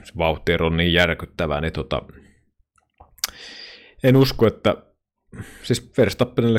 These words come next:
kakkospaikka oli varmasti maksimi tolla, mitä se oli. Ja tota, tietysti Hamiltonhan teki itselleen tuota, niinku tavallaan, ei nyt palvelusta, mutta ajoi sen voiton.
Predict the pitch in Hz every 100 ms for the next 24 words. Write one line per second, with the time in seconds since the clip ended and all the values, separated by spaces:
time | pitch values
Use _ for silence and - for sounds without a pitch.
0 | - 120 - - - 107 101 - 101 98
1 | 98 95 - 90 92 92 - - 80 78
2 | 78 76 71 - - 76 78 76 76 80
3 | 73 71 - - - _ - _ _ _
4 | - 80 73 - 76 76 - - _ -
5 | _ _ _ _ _ _ - - - -
6 | 98 - 104 82 - - - - 113 104
7 | 101 - 101 104 104 104 110 110 110 -
8 | 98 92 92 85 98 92 90 - - _
9 | - - - - - - 90 92 - 92
10 | 90 87 90 87 87 - - 80 80 -
11 | 98 90 85 87 92 - 101 101 - 113
12 | 143 113 87 - 87 87 92 82 87 -
13 | -